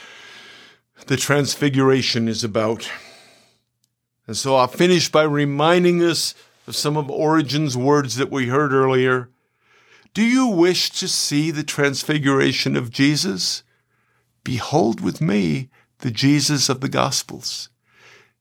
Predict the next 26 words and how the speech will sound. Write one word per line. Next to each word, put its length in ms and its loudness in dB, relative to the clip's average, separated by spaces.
There 320 4
he 240 0
is 180 0
beheld 640 2
both 380 2
according 480 0
to 100 -2
the 140 -4
flesh 560 -4
and 120 0
at 180 -2
the 100 -4
same 400 0
time 440 0
in 200 -2
his 200 -4
true 540 0
divinity. 800 0
He 600 0
is 180 -2
beheld 580 2
in 100 2
the 80 0
form 460 2
of 200 -2
God 540 4